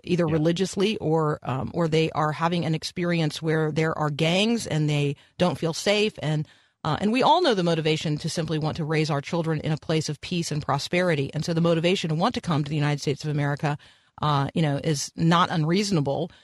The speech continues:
Speaker 1: Um,
Speaker 2: Right.
Speaker 1: but views of immigrants are pretty polarized. Tell us, um,
Speaker 2: Yeah.
Speaker 1: give us a little, you know, give us a little, uh, there've been lots of, of polls and surveys recently. Um, tell us what you think you know about where <laughs> Americans stand
Speaker 2: <laughs>
Speaker 1: on immigration today.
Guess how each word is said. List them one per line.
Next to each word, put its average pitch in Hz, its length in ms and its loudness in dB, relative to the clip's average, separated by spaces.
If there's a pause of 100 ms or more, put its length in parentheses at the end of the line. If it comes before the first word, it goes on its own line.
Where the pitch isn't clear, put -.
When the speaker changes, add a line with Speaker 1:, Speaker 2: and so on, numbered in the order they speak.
(300)
Speaker 1:
Um, 175 240 4
Speaker 2:
Right. - 680 -8 (160)
Speaker 1:
but 190 220 2
views 254 460 0
of 285 100 -2
immigrants 190 680 0 (100)
are 180 340 2
pretty 240 280 -6
polarized. 165 880 -2
Tell 294 220 2
us, 359 180 -2
um, 185 320 2
Speaker 2:
Yeah. 95 180 -2
Speaker 1:
give 311 140 -4
us 359 80 -4
a 302 60 -4
little, 240 420 0
you 220 140 -2
know, 170 120 2
give 247 140 -2
us 320 140 -4
a 277 40 -2
little, 226 400 2
uh, 127 140 0
there've 208 160 0
been 220 160 2
lots 208 320 6
of, 240 200 -10
of - 440 -8
polls 214 340 -2
and 190 120 -2
surveys 175 520 0 (280)
recently. 175 680 2
Um, 156 300 0
tell 220 160 0
us 240 120 -4
what 208 160 0
you 196 80 0
think 180 280 0
you 165 100 2
know 151 480 4
about 151 320 2
where 165 260 2
<laughs> 165 80 4 (220)
Americans 156 320 -2
stand 151 460 -2 (320)
Speaker 2:
<laughs> - 100 -4
Speaker 1:
on 165 220 4
immigration 156 560 0
today. 139 340 -6